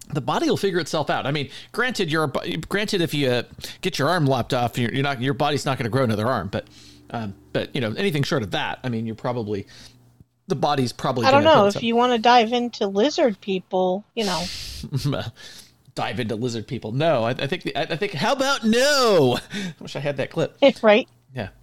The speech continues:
Speaker 1: How about no? All right. So, yeah, and I think that's, but I think it's, you know, with any of these things, I think you just gotta be careful about, um, y-, yeah, it's, it, and, you know,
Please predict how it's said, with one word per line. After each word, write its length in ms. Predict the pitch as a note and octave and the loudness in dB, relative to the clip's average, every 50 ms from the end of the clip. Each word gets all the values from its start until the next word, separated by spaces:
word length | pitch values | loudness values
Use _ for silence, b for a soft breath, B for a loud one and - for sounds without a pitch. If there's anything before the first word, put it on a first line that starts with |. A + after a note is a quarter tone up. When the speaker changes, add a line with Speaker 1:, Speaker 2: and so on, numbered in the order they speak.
| - - | -10 -4
Speaker 1:
How 160 | C3+ G#3+ C4+ | -4 -4 -2
about 360 | C4 A#3 B3+ C4+ - - D#3 | 0 0 0 0 0 -2 -4
no? 560 | E3+ F#3+ G#3+ A#3 A#3 A#3 G#3+ D3 F#2 D2 - _ _ - - _ _ - - | -2 0 0 0 2 2 0 0 0 -2 -6 _ _ -20 -20 _ _ -12 -6
All 80 | F3 E3+ | -4 -4
right. 160 | A#2+ G#2 - _ _ _ _ _ _ _ _ _ _ _ _ _ _ _ _ _ _ _ _ - - - | -4 -4 -6 _ _ _ _ _ _ _ _ _ _ _ _ _ _ _ _ _ _ _ _ -20 -14 -10
So, 300 | - - F3 D#3 C#3 - B B B B B B B B | -6 -2 0 0 0 -2 B B B B B B B B
yeah, 200 | G#3 A#3 G3+ D#3+ | -2 0 0 2
and 80 | F3 | 0
I 60 | G#3 G3+ | 0 0
think 180 | D#4 D#4+ - | -2 -2 -2
that's, 220 | C4+ A3+ A3 - - | -2 -4 -4 -4 -4
but 220 | - E3+ G#3+ F#3+ | -2 -2 0 0
I 40 | G#3 | 0
think 200 | - D4+ C#4+ F4 | -2 -2 -4 -4
it's, 300 | A3+ - - - - - _ - - - _ _ F#3 | -6 -6 -8 -10 -12 -14 _ -20 -20 -20 _ _ -8
you 80 | G3+ | -6
know, 80 | F3+ D#3 | -4 -2
with 140 | D#3 D#3 - | -4 -4 -4
any 200 | - G#3+ C#4 D#4 | -4 -4 -2 -2
of 80 | A#3+ D#3+ | -2 0
these 180 | C#3+ C3+ B2+ - | 0 0 0 -2
things, 220 | C#3+ C3 B2 - - | -2 -2 -4 -4 -4
I 60 | C#3+ | -6
think 240 | C#3+ - A3 A#3+ - | -4 -4 -4 -4 -4
you 60 | A3 | -6
just 180 | G3 A3 G3 - | -6 -6 -8 -4
gotta 160 | - F#3+ F3 | -4 -4 -4
be 80 | D#3 D3 | -4 -6
careful 400 | - - D#3 F3+ G3 - C3+ A#2 | -6 -4 -4 -4 -2 -2 -4 -4
about, 300 | G2+ A2+ G#2+ G#2 - - B B B B B B B - | -2 -2 -4 -4 -6 -10 B B B B B B B -16
um, 480 | - A#2+ A#2+ A#2+ A2+ A2 A2+ A2+ G#2+ - _ _ _ _ - - | -12 -8 -6 -4 -4 -4 -4 -6 -8 -12 _ _ _ _ -14 -8
y-, 80 | D3 C3+ | -8 -6
yeah, 500 | - B2 C3+ B2+ - D3+ D3+ C3+ G#2+ A2+ - | -4 -2 -4 -2 -2 -2 -2 -2 -2 -4 -4
it's, 220 | - D3+ - - | -6 -8 -6 -6
it, 240 | - D#3 D3 - B B B B B B | -6 -6 -6 -6 B B B B B B
and, 160 | D#3+ C3+ C3+ b b b - | -8 -8 -8 b b b -6
you 80 | F3+ | -4
know, 100 | D3 C3+ | -2 -2